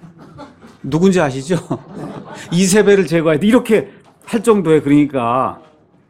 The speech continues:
에, 에, "힐러리 클린턴이 이세벨이다." 이렇게.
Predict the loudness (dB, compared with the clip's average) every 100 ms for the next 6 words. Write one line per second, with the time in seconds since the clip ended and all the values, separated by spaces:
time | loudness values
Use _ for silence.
0 | -10 -8 -8 -12 _ -6 -2 2 2 2
1 | -2 -4 -4 -2 -2 -2 -4 -4 -4 0
2 | 0 2 0 0 -2 -2 -2 -2